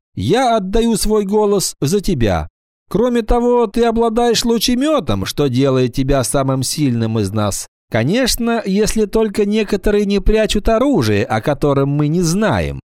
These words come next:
"Лишь на тебе есть одежда, в которой можно что-то скрыть", ответил он. "Что касается лучемета, то он будет в руках каждого, кто станет на страже".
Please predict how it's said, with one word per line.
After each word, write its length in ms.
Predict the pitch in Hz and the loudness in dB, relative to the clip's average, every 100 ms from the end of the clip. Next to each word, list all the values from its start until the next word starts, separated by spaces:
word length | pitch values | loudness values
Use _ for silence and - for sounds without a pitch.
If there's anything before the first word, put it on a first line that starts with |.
| _ _ _ - | _ _ _ -4
"Лишь 320 | 104 175 - | 0 0 0
на 140 | 190 | -2
тебе 380 | 180 254 254 185 | -2 -2 0 2
есть 300 | 117 107 - | 2 0 -2
одежда, 480 | 107 101 101 90 95 | -4 -2 -2 -2 -4
в 80 | - | -2
которой 400 | 104 107 104 104 | -4 -2 0 0
можно 340 | 104 95 107 | -2 -2 -4
что-то 340 | - 101 113 | -4 -4 -2
скрыть", 520 | 104 - 101 90 78 - - | -4 -4 -4 -4 -6 -14 -10
ответил 500 | 85 - 92 90 85 | -8 -4 -4 -2 -2
он. 220 | 82 76 - _ | -4 -6 -12 _
"Что 280 | - - 156 | -6 -2 -2
касается 600 | 160 147 160 156 139 143 | 0 0 0 0 0 0
лучемета, 920 | 139 143 143 147 233 233 226 233 208 - | 0 0 0 0 0 0 0 0 0 0
то 140 | 170 | 0
он 200 | 180 160 | 0 0
будет 260 | 190 196 160 | 0 0 0
в 60 | |
руках 360 | 180 170 190 175 | 0 0 0 -2
каждого, 520 | - 233 143 120 113 | -2 -2 0 0 -2
кто 180 | 101 123 | -2 -4
станет 420 | 107 120 113 107 | -4 -2 -2 -2
на 120 | 117 107 | -4 -4
страже". 540 | - 110 101 90 | 0 0 0 0